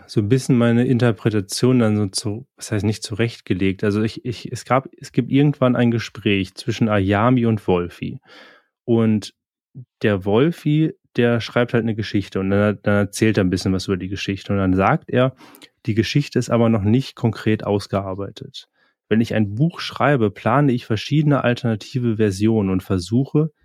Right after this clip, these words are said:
so viele wie möglich davon aufzuschreiben.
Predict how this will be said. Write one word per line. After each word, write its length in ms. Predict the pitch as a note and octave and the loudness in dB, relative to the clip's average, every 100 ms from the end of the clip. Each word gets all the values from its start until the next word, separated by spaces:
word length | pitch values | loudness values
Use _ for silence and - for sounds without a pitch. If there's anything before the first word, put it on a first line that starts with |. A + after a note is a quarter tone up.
| _ _ | _ _
so 180 | - A2+ | -2 -2
viele 460 | - C3+ D#3+ E3 | 0 0 2 2
wie 100 | B2+ | 2
möglich 400 | G#2 A2+ A#2+ - | 2 2 0 -4
davon 280 | - G#2 A2+ | -8 -4 -2
aufzuschreiben. 840 | G#2+ A2 - - - F#2 F#2+ G2 | 0 -2 -6 -18 -14 -10 -10 -10